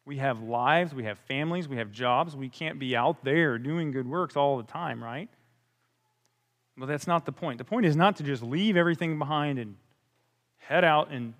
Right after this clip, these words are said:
and just find good things to do for people. Instead, he's saying, make it what you already do. Make it part of your daily life. Whether it's at home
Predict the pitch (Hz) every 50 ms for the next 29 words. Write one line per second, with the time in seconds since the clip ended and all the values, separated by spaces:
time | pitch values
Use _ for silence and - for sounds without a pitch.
0 | - - 131 117 113 143 135 113 - _ - - 147 147 143 139 131 143 139 -
1 | 143 131 123 - - 127 120 180 214 220 - 151 - - 208 226 - 110 113 139
2 | 143 _ _ _ _ _ _ _ _ _ _ _ _ _ _ _ _ _ _ _
3 | _ _ _ _ _ _ _ _ _ _ _ _ _ _ _ _ _ _ _ -
4 | 165 156 147 - - - - 247 285 214 160 151 147 160 170 147 - 190 175 175
5 | 165 156 147 147 156 190 233 277 - 311 269 - 175 170 190 196 196 202 185 175
6 | 165 151 165 160 165 156 156 156 151 151 156 143 113 151 175 208 202 156 120 107
7 | 95 _ _ _ _ _ _ _ _ - 143 196 247 240 - 220 - - - -
8 | 214 226 208 180 156 143 143 127 123 120 156 180 220 233 220 208 190 170 165 185
9 | 196 170 131 110 - - - - _ _ _ _ _ _ _ _ _ _ _ _
10 | _ _ _ _ _ _ _ _ _ _ _ _ _ _ _ _ _ - 165 196
11 | 214 214 202 185 - 196 170 156 151 156 185 214 226 190 156 120